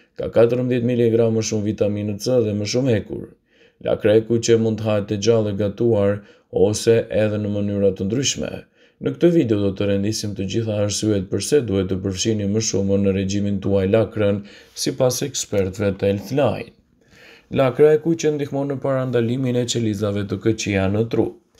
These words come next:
Sa më e errët jetë ngjyra e frutit ose e perimes, aq më i lartë është numri i antioksidantëve. Kjo do të thotë se trupi furnizohet me molekula të fuqishme që luftojnë radikalet e lira.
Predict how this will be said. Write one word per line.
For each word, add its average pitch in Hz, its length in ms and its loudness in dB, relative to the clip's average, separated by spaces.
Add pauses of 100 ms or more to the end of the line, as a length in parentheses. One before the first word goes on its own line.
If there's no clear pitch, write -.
(320)
Sa 151 260 4
më 160 180 4
e 151 160 6
errët 110 420 2
jetë 110 200 -2
ngjyra 101 420 0
e 95 80 0
frutit 123 500 -2
ose 101 300 -2
e 92 60 -2
perimes, 104 720 0 (320)
aq - 320 0
më 143 100 2
i 147 100 4
lartë 110 380 4
është 117 220 -2
numri 104 320 -2
i 101 40 0
antioksidantëve. 107 960 0 (540)
Kjo 151 120 8
do 156 100 0
të 151 160 0
thotë 147 320 2
se 143 200 0
trupi 135 360 -2
furnizohet 120 560 0
me 113 80 4
molekula 110 600 2
të 95 120 -8
fuqishme 113 640 -2
që 110 120 -4
luftojnë 104 480 0
radikalet 101 640 0
e 107 80 2
lira. 117 340 2